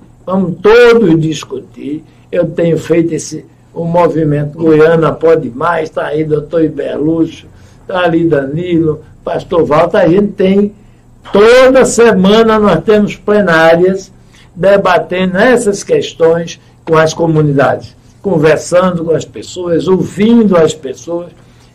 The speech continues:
É assim que a gente tá construindo um, um ambiente, vamos dizer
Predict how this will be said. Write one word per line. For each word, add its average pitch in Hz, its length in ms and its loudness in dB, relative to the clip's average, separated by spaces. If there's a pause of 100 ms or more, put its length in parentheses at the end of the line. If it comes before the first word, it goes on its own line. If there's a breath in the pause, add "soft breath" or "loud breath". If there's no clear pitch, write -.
É 202 200 2
assim 214 640 0 (220 loud breath)
que 214 100 -2
a 175 100 4
gente 180 160 0
tá 180 200 -2
construindo 190 1160 0 (460 soft breath)
um, 170 420 -2 (100)
um 170 280 -2
ambiente, 185 1120 0 (300 soft breath)
vamos 160 340 0
dizer 131 500 -2